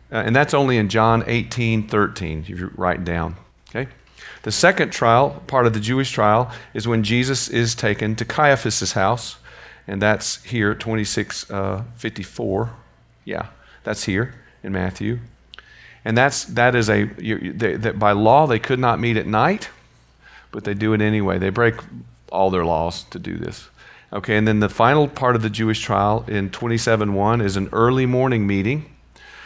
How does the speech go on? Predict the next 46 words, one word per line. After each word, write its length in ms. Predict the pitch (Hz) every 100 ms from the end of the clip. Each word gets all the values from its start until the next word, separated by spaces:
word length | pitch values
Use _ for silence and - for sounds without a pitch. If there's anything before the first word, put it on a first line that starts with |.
| - -
and 140 | 98
that's 200 | 104 - -
to 180 | 113
come 240 | 101 120 113
up 120 | 113
with 140 | 110
a, 220 | 101 101 -
something 360 | - 113 113
they 120 | 104 104
can 140 | 98
charge 360 | - 110 107 95
him 120 | 90
with. 280 | 90 85 -
They 80 | 104
can't 240 | 160 139
charge 200 | 131 117
him 60 | 98
with 120 | 90
blasphemy 480 | 101 107 110 90 92
'cause 160 | 95
the 60 | 92
Romans 260 | 104 117 -
couldn't 200 | 98 90
care 160 | 85
less 300 | 85 82 -
about 220 | 82 80
blasphemy. 560 | 90 85 82 - - - - - - - -
So 140 | 104
they've 160 | 98 95
gotta 220 | 101 92
come 220 | - 101
up 140 | 95
with 140 | 98 92
another 380 | 95 92 90 87
charge 640 | - 90 85 82 - - _ _ -
to 80 | 92
get 140 | 92
him, 220 | 90 87 95
uh, 80 | -
crucified. 600 | 95 92 - - 50 - - - - -
That's 280 | 104 110 -
the, 300 | 131 131 131 -
that's 300 | 110 101 -
the 200 | 123 127
Jewish 360 | 117 113 101
trial. 360 | - 92 90